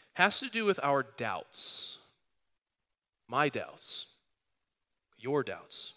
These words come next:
We've seen the first major takeaway from Luke twenty-four, that Jesus is the fulfillment of scriptures, and, and he's the very center of human and cosmic history. But we're gonna see the second takeaway that I think is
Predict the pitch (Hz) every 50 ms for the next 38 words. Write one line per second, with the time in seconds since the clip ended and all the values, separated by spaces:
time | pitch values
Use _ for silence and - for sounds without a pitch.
0 | _ _ _ _ _ _ _ _ _ _ - 135 131 - - 180 202 220 202 -
1 | - 180 190 190 - - 147 143 156 175 214 202 - 170 156 151 - 156 156 160
2 | 165 - 170 156 160 160 - - 175 185 - - 139 139 143 135 123 127 131 143
3 | 170 170 170 165 160 151 139 135 123 - 143 - - - 196 214 220 262 285 -
4 | - - 123 - - - 240 233 226 - - - - - - - - - - 156
5 | 160 156 165 156 156 143 135 135 131 127 127 165 190 226 254 269 - - - 220
6 | 220 208 202 - - 120 107 107 - - - - - - - 135 131 - - 196
7 | 214 220 220 202 196 180 - 185 170 165 156 - 147 139 - 151 147 - 131 131
8 | 131 151 190 202 233 226 208 - - 202 165 151 139 - - 180 185 - 196 165
9 | - - 143 123 127 123 127 135 135 156 202 233 - - 185 175 - - 135 147
10 | 135 -